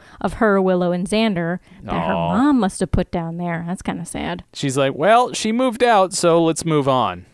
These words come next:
Speaker 2: Shall we?
Speaker 1: Yeah.
Speaker 2: Yeah.
Speaker 1: I know. That was, I mean, maybe
Speaker 2: Enough
Speaker 1: she
Speaker 2: of
Speaker 1: was
Speaker 2: these
Speaker 1: just, like,
Speaker 2: nerds on my wall.
Speaker 1: s-, <laughs> she was probably just sick of seeing it all the time. Like, she was sad.
Speaker 2: Exactly.
Speaker 1: I don't
Speaker 2: She's
Speaker 1: know.
Speaker 2: moving on. She's gonna find Ted number two.
Speaker 1: <sighs>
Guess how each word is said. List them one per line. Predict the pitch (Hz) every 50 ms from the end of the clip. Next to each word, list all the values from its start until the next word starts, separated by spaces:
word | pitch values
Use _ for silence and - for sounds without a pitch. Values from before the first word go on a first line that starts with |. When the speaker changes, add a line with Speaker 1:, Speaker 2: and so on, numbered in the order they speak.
| _ _ -
Speaker 2:
Shall | - 127 113 110 117
we? | 120 123
Speaker 1:
Yeah. | 190 196 220 262 277 214 170 247 220 170
Speaker 2:
Yeah. | - 202 190 190 175 -
Speaker 1:
I | 185 190
know. | 190 214 254 269 202 170
That | 165 180 214
was, | 254 247 190 - - - 294
I | 202
mean, | 196 196 196 196 190
maybe | 185 185 185 175 180
Speaker 2:
Enough | 151 147 143
Speaker 1:
she | 170
Speaker 2:
of | 156
Speaker 1:
was | - 127
Speaker 2:
these | 165 190 165 -
Speaker 1:
just, | 123 135
like, | 127 131 -
Speaker 2:
nerds | 131 135 123 131 135 127 131
on | 120 123
my | 127 123
wall. | 120 120 123 123 120 127
Speaker 1:
s-, | 143 - - - - 208
<laughs> | - - - 226 208 - - - - - - - - - - - - - 370 247 - _ _ - - - - 370 - 659 - - _ - 659 659 523 - - - - - 214 254 269 269 247 220 185 -
she | - - - 247
was | 240 -
probably | - 262 262 247 240 254 240
just | 208 220 226 220 - -
sick | - 220 226 -
of | 220 202
seeing | - - 226 226 233 240 214 185
it | 170 160
all | 165 160 170
the | 160 170
time. | - 214 185 175 175 170
Like, | 170 170 165 -
she | - - 180
was | 165 165 160
sad. | - - 185 190 185 170
Speaker 2:
Exactly. | 160 160 165
Speaker 1:
I | 170
don't | -
Speaker 2:
She's | 185 190
Speaker 1:
know. | 208 -
Speaker 2:
moving | 151 143 110 107 104
on. | 113 127 120 92
She's | - - - -
gonna | - 131 113
find | - - 120 107 104 98
Ted | - - 127 117 110
number | 107 101 98 82 -
two. | - - - 120 113 110 90 - - - - - - - - _ -
Speaker 1:
<sighs> | - - - - 180 190 196 208 196